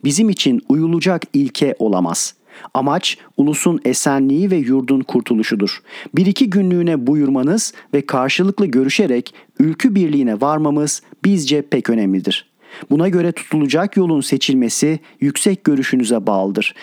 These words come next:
Saygılarımızı sunarız efendim. Heyeti temsiliye adına Mustafa Kemal. Bayburt'ta bir yalancı peygamber. Saygıdeğer baylar, İstanbul'un değindiğimiz ve açıkladığımız can sıkıcı durumuyla uğraşırken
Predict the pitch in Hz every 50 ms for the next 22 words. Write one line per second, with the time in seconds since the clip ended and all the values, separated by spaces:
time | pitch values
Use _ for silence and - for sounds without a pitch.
0 | - - - - - 190 202 202 180 196 196 190 185 180 180 160 160 151 - -
1 | 127 117 107 107 104 107 107 - 117 98 95 90 87 - - _ _ - - -
2 | - 147 175 226 254 - - 156 - 139 135 131 - - - 143 175 202 196 156
3 | 113 117 113 113 117 120 - - _ _ _ - 180 - - 190 170 - 160 139
4 | - 127 107 90 78 78 - - _ _ _ _ _ _ _ _ _ _ _ _
5 | _ _ - _ - 143 180 208 226 208 220 208 - - 208 190 165 185 170 165
6 | 165 160 160 156 151 156 - - - 127 117 - 117 107 107 104 87 80 - -
7 | - _ _ _ _ _ _ _ _ _ _ _ _ _ _ _ - - - -
8 | - - - - 180 185 208 208 202 202 208 202 190 147 151 139 131 127 120 113
9 | - - - 156 - - - 175 180 185 180 170 180 214 226 208 139 151 156 160
10 | 165 160 147 170 170 190 226 190 190 190 - - - - 165 - 170 170 160 180
11 | 185 185 175 135 117 151 156 190 226 208 - - - 180 139 139 120 120 147 147
12 | 147 165 190 208 208 151 123 110 104 98 - 117 101 - 143 143 156 165